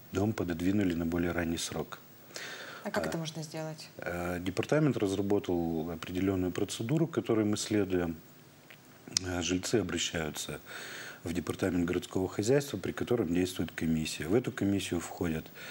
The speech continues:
Speaker 1: кроме фонда, департамента, представители всех муниципалитетов. И <clears throat> на эту комиссию выносится ряд документов, основными из которых являются два.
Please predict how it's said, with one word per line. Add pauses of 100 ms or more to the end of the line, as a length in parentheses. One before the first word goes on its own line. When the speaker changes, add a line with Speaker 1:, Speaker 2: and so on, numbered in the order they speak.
(260)
Speaker 1:
кроме
фонда, (140)
департамента, (400)
представители
всех
муниципалитетов. (800)
И
<clears throat>
на
эту
комиссию
выносится (120)
ряд
документов, (180)
основными
из
которых
являются
два.